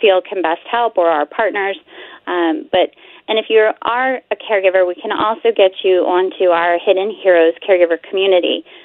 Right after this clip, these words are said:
page. We have a, a private Facebook page that is very well maintained and managed, um, and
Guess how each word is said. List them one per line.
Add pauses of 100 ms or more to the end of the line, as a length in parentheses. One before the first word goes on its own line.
(140)
page.
We
have
a, (300)
a
private
Facebook
page (380)
that
is
very
well
maintained
and
managed, (380)
um,
and